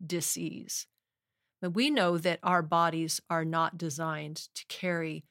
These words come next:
the weight of stress and overuse and overwork very long. Um, but have you seen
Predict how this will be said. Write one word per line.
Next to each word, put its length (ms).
the 80
weight 320
of 120
stress 760
and 400
overuse 720
and 120
overwork 640
very 400
long. 500
Um, 440
but 180
have 200
you 140
seen 580